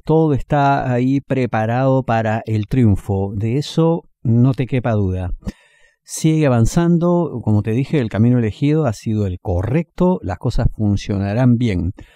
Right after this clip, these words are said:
Solamente un detalle, hay un pero. <laughs> ¿Cuál es? Ahorra más de lo que quizá hayas previsto en un inicio, ¿no? Eh, no te gastes todo lo que ganes, ¿no? <laughs> Toda la rentabilidad, utilidad que tengas, pues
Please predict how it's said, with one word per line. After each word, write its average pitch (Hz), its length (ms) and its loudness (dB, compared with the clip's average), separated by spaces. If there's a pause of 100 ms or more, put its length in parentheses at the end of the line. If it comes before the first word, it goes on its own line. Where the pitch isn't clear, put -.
(340)
Solamente 139 1000 2
un 101 120 4
detalle, 90 560 -4
hay 113 200 0
un 113 120 4
pero. 90 320 -6 (240)
<laughs> - 580 -4
¿Cuál 180 240 0
es? - 400 -4 (800)
Ahorra 147 800 0
más 135 800 2
de 113 260 -4
lo 104 260 -2
que 101 240 -4
quizá 131 560 -4
hayas 113 360 -4
previsto 104 440 -2
en 101 100 4
un 92 120 4
inicio, - 600 -2
¿no? 147 280 2 (520)
Eh, 110 320 -2
no 110 240 4
te 139 100 0
gastes 135 380 -2
todo 135 320 2
lo 117 100 2
que 110 140 -2
ganes, 107 840 -2
¿no? 107 440 2
<laughs> - 20 -8
Toda 123 220 0
la 110 280 0
rentabilidad, 110 920 0
utilidad 113 560 -2
que 120 140 -2
tengas, 127 340 0
pues 120 240 -4